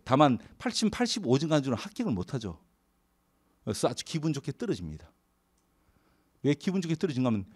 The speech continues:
백 점 만점에 팔십 점, 팔십오 점이 낮은 점수는 아니지 않습니까? 죠? 그렇다고 합격 컷을 넘긴 안전한 점수라 보기도 어렵지 않습니까? 그래서 한두 개를 더 맞춰야 구십 점 이상이 되고요. 또 구십 점 이상 정도가 돼줘야 그래도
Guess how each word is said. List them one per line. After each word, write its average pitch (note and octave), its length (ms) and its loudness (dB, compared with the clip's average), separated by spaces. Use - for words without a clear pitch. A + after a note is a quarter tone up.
백 F#3+ 120 0
점 G#3+ 140 2
만점에 D#3+ 240 0
팔십 - 300 -8
점, D#3+ 60 0
팔십오 D3+ 360 -2
점이 A#2+ 160 2
낮은 F#2+ 320 0
점수는 G3 340 0
아니지 F2+ 140 -2
않습니까? F#2 480 -2
죠? C#3 160 -6
그렇다고 C#3+ 360 2
합격 - 360 -4
컷을 A3+ 400 -2
넘긴 C#3 380 0
안전한 C#3+ 440 0
점수라 C#4+ 340 -2
보기도 C3+ 300 0
어렵지 G3 240 -4
않습니까? G2+ 600 -4
그래서 F3+ 200 2
한두 B3 300 2
개를 G#3 180 2
더 - 120 -2
맞춰야 A2+ 360 2
구십 - 360 -6
점 E3 100 -2
이상이 F3 280 -2
되고요. F#2 300 2
또 - 80 -12
구십 - 360 -6
점 D3 160 -4
이상 A3 220 -2
정도가 G#2+ 340 -2
돼줘야 F#2+ 580 0
그래도 A#2+ 460 0